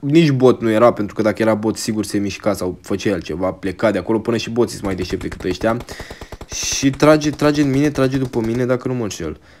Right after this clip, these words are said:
Hai să ajungem repede la tovarășul nostru și să, să terminăm acest meci. Pentru că, din câte vedeți, mai avem cinci oameni, de fapt mai sunt cinci oameni cu tot cu noi. Eu, mamă, ce hit mi-a dat ăsta, bă, băieți, cu ce mi-a dat, mă,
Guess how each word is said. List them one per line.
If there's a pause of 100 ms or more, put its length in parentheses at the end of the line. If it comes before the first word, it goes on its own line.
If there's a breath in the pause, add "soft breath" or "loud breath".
(140 soft breath)
Hai
să
ajungem
repede
la
tovarășul
nostru
și
să, (400)
să
terminăm
acest
meci. (100)
Pentru
că,
din
câte
vedeți,
mai
avem (420)
cinci
oameni,
de
fapt
mai
sunt
cinci
oameni
cu
tot
cu
noi.
Eu,
mamă,
ce
hit
mi-a
dat
ăsta,
bă,
băieți,
cu
ce
mi-a
dat,
mă,